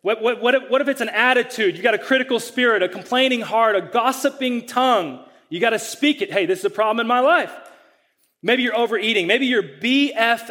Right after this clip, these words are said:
Fs with the DoorDash guy. You know, like, he's just, that's my dude 'cause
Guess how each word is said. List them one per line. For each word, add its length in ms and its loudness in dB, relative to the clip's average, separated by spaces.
Fs 720 -2
with 140 -10
the 60 -4
DoorDash 480 -2
guy. 220 -12
You 100 -2
know, 220 4
like, 200 0
he's 160 -6
just, 240 -2
that's 220 -2
my 120 2
dude 460 2
'cause 220 -2